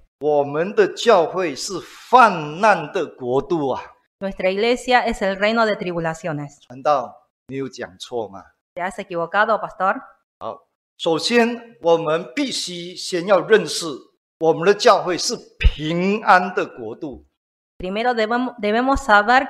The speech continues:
Speaker 2: que nuestra iglesia es el reino de la paz.
Speaker 1: 但同时呢，也是泛滥的国度。
Speaker 2: Pero al mismo tiempo también es reino de tribulaciones.
Speaker 1: 在我们一般上的讲道者当中，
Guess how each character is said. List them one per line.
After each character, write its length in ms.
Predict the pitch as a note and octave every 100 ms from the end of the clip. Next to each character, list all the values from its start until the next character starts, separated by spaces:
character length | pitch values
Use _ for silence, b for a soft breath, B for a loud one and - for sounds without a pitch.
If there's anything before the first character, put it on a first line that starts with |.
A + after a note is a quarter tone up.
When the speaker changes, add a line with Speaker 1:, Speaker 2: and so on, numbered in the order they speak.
| -
Speaker 2:
que 260 | G#3 F#3 G3
nuestra 360 | F#3+ F#3 F3+
iglesia 560 | F3 G#3+ B3+ - C4 A3
es 100 | A3
el 140 | F#3
reino 480 | F#3 G#3+ A#3+ A#3+ B3
de 160 | G3+ F3+
la 200 | E3+ -
paz. 360 | F#3 D#3+ -
Speaker 1:
但 220 | B3 A#3 -
同 360 | - D#3+ G#3
时 300 | C4 - D#3+
呢， 300 | F3+ F#3 F#3+ F#3+ -
也 260 | F#3+ C#3+
是 220 | B2+ - B3+ F3 - - _
泛 460 | A#3 G3+ E3 D3
滥 280 | F#3+ G3 D3
的 140 | C#3+ A#2 -
国 160 | G#2 G2+
度。 180 | - C3+ _ _
Speaker 2:
Pero 140 | F3+
al 80 | F#3
mismo 300 | A3 B3+ C4
tiempo 340 | C4+ C#4+ C#4 C#4
también 320 | G3+ G3 G3
es 140 | G3+ - - -
reino 280 | G#3+ A3+
de 120 | G#3+ G3
tribulaciones. 760 | F3 E3 D#3+ D#3 F3+ D3+ C#3+ -
Speaker 1:
在 140 | B3+
我 120 | F#3
们 160 | D#3 -
一 60 |
般 260 | A3+ F#3+ F3+
上 160 | G#3 F#3+
的 100 | F3+
讲 300 | - C3+ B2+
道 180 | G3+
者 220 | F3+ A#2+ A2
当 260 | D3+ D3+
中， 280 | D3+ D#3